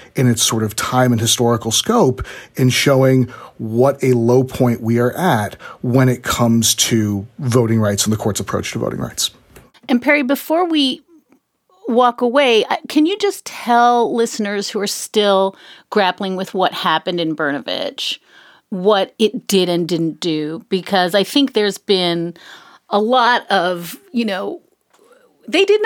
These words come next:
Speaker 2: nothing. It was tiny. It was incremental. Maybe it wasn't that big. You know, what, what is, what is this elegiac Kagan dissent? <laughs> You know, the, the end of, of voting rights. What is that all about? Can you just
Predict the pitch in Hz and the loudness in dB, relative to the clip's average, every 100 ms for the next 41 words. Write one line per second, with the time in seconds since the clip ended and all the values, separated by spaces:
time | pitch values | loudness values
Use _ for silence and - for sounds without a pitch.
0 | 466 392 311 269 285 311 - 339 330 285 | 2 2 0 2 0 -2 -2 -2 -2 -2
1 | 233 214 233 269 285 277 294 294 285 240 | 0 0 0 -2 -2 -4 -2 0 0 -2
2 | 226 240 240 247 254 233 240 233 - 254 | -2 -4 -2 -2 -2 0 0 0 2 4
3 | 226 190 190 185 185 220 202 220 233 240 | 4 2 -4 -4 0 0 2 0 2 0
4 | 226 - - 196 220 233 214 - - - | -2 -14 -8 -4 -2 -2 -4 -12 -20 -20
5 | - 202 196 - 214 214 190 196 196 196 | -4 0 0 0 0 2 0 0 0 0
6 | 196 - - 208 185 185 185 185 196 185 | -2 -8 -6 -2 -2 -4 -6 -6 -4 -4
7 | 180 190 247 302 277 254 - - - 247 | -4 0 2 4 2 0 -4 -6 0 0
8 | 233 214 214 202 185 196 - 226 208 190 | 2 0 2 2 0 -4 0 2 2 0
9 | 175 190 202 196 190 170 175 - 220 226 | -2 0 0 2 0 -2 -2 -4 0 0
10 | 214 214 190 180 185 170 - 269 392 403 | 2 2 2 2 2 0 0 0 2 -2
11 | - | -4